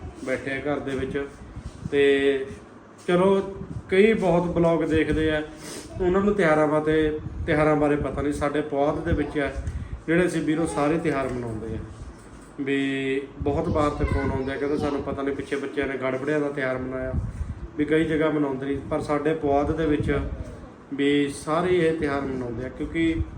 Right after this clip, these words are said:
ਚਲੋ ਬਾਕੀ ਹਰੇਕ ਦਾ ਆਪਣਾ ਆਪਣਾ ਤੁਹਾਨੂੰ ਪਤਾ ਹੈ। ਕਈ ਬਾਹਰ ਗਏ ਵੀ ਉਹ ਤਿਉਹਾਰਾਂ ਨੂੰ ਭੁੱਲੇ ਹੋਏ, ਕਿਸੇ ਨੂੰ ਵੀਹ ਸਾਲ, ਤੀਹ ਸਾਲ ਹੋ ਗਏ, ਆਖਣਾ ਪਿੱਛੇ ਦੇ।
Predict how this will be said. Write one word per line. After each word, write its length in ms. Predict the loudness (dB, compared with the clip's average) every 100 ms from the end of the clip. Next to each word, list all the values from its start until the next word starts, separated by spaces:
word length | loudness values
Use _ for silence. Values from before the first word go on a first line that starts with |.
| -10 -12 -14 -8 2
ਚਲੋ 440 | 4 4 2 -2 -2
ਬਾਕੀ 340 | -2 2 4
ਹਰੇਕ 280 | 6 6 4
ਦਾ 120 | 0
ਆਪਣਾ 240 | 0 0
ਆਪਣਾ 280 | 0 2 2 2 0 -2 -10 -6
ਤੁਹਾਨੂੰ 220 | -2 0
ਪਤਾ 260 | 0 -2 -2
ਹੈ। 100 | -4 -8 -10 -8 -10 -12 -16 -20 -18 -18 -18 -16 -16 -14 0
ਕਈ 140 | 4 6
ਬਾਹਰ 300 | 6 6 6
ਗਏ 180 | 4
ਵੀ 100 | 4
ਉਹ 200 | 4 2 2
ਤਿਉਹਾਰਾਂ 280 | 2 2
ਨੂੰ 80 | 0
ਭੁੱਲੇ 280 | 0 0 2
ਹੋਏ, 100 | 2
ਕਿਸੇ 220 | 0 -4
ਨੂੰ 140 | -4 0
ਵੀਹ 160 | 2
ਸਾਲ, 280 | 2 0 0 -2
ਤੀਹ 120 | -2
ਸਾਲ 240 | -2 -4
ਹੋ 60 | -4
ਗਏ, 100 | -8
ਆਖਣਾ 220 | -8 -8
ਪਿੱਛੇ 360 | -8 -10 -8 -6
ਦੇ। 160 | -8